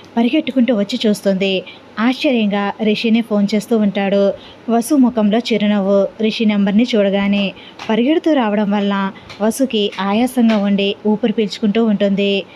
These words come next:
రిషి, అత్త ఫోన్ లిఫ్ట్ చేయడం లేదు, ఒకవేళ బిజీగా ఉన్నారేమో అని అనుకుంటూ ఉంటాడు. ఫోన్ రింగ్ అవుతూ ఉంటే రింగ్ అవుతున్న ఫోన్ని చూస్తూ వసు, "ఇప్పుడెలా? నేను లిఫ్ట్ చేసి హలో అంటే వెంటనే నా వాయిస్ గుర్తుపట్టి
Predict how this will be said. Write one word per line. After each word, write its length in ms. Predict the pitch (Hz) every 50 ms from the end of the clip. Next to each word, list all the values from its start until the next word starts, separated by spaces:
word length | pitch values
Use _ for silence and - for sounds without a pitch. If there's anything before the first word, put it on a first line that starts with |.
| - - - - - 247
రిషి, 500 | 294 311 - - 302 247 233 220 233 226 - - - - -
అత్త 280 | 170 190 - - - 339
ఫోన్ 320 | 339 - 233 214 247 262
లిఫ్ట్ 220 | 269 262 - - 262
చేయడం 200 | 247 240 240 226
లేదు, 320 | 226 220 214 220 220 226 - - - - -
ఒకవేళ 420 | 196 190 - 190 180 185 190 240 302
బిజీగా 480 | 294 262 220 180 170 208 254 262 330
ఉన్నారేమో 560 | 285 247 214 214 214 208 202 196 202 208 202 - - 190
అని 220 | 226 226 214 208
అనుకుంటూ 380 | 196 190 - 214 196 208 247 254
ఉంటాడు. 540 | 233 202 185 208 202 202 202 202 202 196
ఫోన్ 420 | 185 - - - 302 320 370 370 285
రింగ్ 200 | 269 226 214 247
అవుతూ 240 | 254 240 247 233 214
ఉంటే 500 | 214 202 190 - 202 190 190 190 196 -
రింగ్ 220 | 196 214 214 233
అవుతున్న 340 | 269 294 285 285 240 220 226
ఫోన్ని 340 | 214 - 208 202 196 196 190 - 202
చూస్తూ 340 | 196 190 - - 202 196
వసు, 420 | 185 196 196 185 - 220 208 196 196 -
"ఇప్పుడెలా? 520 | 220 220 - 220 202 196 196 220 254 277 277 - - - - - -
నేను 200 | 208 220 220 208
లిఫ్ట్ 300 | 190 180 - - - -
చేసి 360 | 302 269 - 269 254 233 - - - -
హలో 300 | - 190 190 214 233 254
అంటే 460 | 247 233 226 214 226 214 214 208 202 - - - - - - - -
వెంటనే 460 | 180 180 175 180 175 254 277 277 302 294
నా 180 | 294 285 269
వాయిస్ 360 | 247 254 247 254 247 - -
గుర్తుపట్టి 540 | 247 226 - 233 208 233 220 - 226 226 226